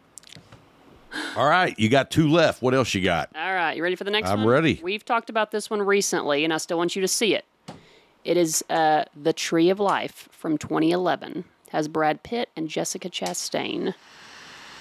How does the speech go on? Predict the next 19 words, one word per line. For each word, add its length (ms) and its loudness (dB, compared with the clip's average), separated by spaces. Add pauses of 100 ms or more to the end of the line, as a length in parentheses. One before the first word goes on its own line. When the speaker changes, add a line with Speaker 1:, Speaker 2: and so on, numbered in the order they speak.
(720)
Speaker 2:
And 160 0
it, 300 0 (240)
uh, 720 4
is 160 -2
about 260 2
a 140 0
Texas 480 -6
family 440 2
back 280 0
in 180 2
the 80 0
fifties. 800 -6 (360)
So, 420 -4 (340)
has 140 0
Sean 260 0
Penn 140 -4
in 80 -4
it, 100 -10
too. 240 -12